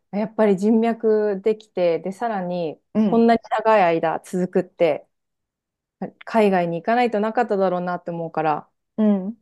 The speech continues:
Speaker 1: これは私の中ではナンバーワンの、まあ、留学した変わったことというか、
Speaker 2: うんう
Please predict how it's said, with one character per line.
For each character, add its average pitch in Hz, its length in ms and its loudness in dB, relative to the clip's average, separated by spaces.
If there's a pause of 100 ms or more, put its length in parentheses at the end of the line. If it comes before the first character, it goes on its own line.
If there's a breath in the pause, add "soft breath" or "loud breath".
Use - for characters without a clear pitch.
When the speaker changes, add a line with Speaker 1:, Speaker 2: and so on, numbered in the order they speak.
(160)
Speaker 1:
こ 269 80 2
れ 262 120 6
は 254 80 6
私 247 280 2
の 247 120 2
中 233 260 2
で 175 80 2
は 170 80 0
ナ 190 140 0
ン 208 100 0
バ 202 160 4
ー 202 40 0
ワ 196 260 -6 (1300)
ン - 20 -6
の、 302 320 -4 (1500)
ま 185 100 -12
あ、 - 20 -12
留 185 240 -2
学 175 340 -8
し - 120 -18
た 160 300 -4 (100)
変 185 120 -2
わ 175 80 0
っ - 160 -20
た 170 80 -2
こ 170 140 -6
と 165 100 -8
と 156 140 -6
い 147 60 -2
う - 40 -8
か、 - 240 -8
Speaker 2:
う 247 60 2
ん 220 160 2
う 214 160 -4